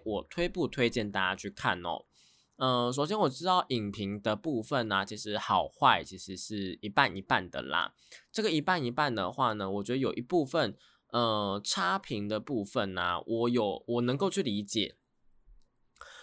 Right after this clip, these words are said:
最简单的呢，就是它的剧情真的格局非常非常非常的小。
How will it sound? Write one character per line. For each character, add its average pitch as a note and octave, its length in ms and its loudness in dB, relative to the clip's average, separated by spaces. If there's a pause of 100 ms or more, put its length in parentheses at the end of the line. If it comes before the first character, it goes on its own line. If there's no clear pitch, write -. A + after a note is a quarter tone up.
(100)
最 A3 180 8
简 G#2+ 240 4
单 C#3 220 4
的 C3+ 60 -2
呢， A2+ 200 2
就 B2+ 140 0
是 A#2+ 220 0
它 D#3+ 260 -2
的 C#3+ 100 2
剧 B2 320 -2
情 G#2 380 -6
真 D#3+ 320 0
的 C#3 140 2
格 A2 420 4
局 A2 380 -2
非 C3+ 420 2
常 G2+ 320 -2
非 A#2+ 300 2
常 G2+ 240 -2
非 A2 200 -2
常 F2+ 300 -4
的 E2+ 580 -2
小。 - 720 0